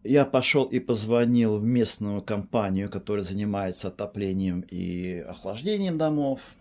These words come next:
И пришёл человек на следующий день, я ему сказал, что случилось.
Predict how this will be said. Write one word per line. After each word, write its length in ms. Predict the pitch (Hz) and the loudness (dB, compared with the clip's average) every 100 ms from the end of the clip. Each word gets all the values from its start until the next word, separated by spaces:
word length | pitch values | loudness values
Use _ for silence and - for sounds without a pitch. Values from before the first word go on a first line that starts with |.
| _ - _ _ _ _ _ _ _ _ - - _ _ - - - - - - - - | _ -20 _ _ _ _ _ _ _ _ -18 -18 _ _ -20 -20 -20 -20 -20 -20 -14 -4
И 220 | 160 165 | -2 0
пришёл 520 | - 143 - 139 123 | 0 0 2 2 2
человек 500 | - 127 139 196 208 | 2 4 6 4 4
на 100 | 165 | 0
следующий 520 | - 151 139 - 143 | -2 0 0 0 -2
день, 320 | 131 143 127 | -2 2 4
я 120 | 127 127 | 6 6
ему 160 | 110 | 6
сказал, 400 | 98 - 107 104 | 2 -2 0 0
что 180 | 98 104 | -2 -6
случилось. 760 | - 131 - 220 202 202 - | -6 -6 -4 -2 -2 -4 -12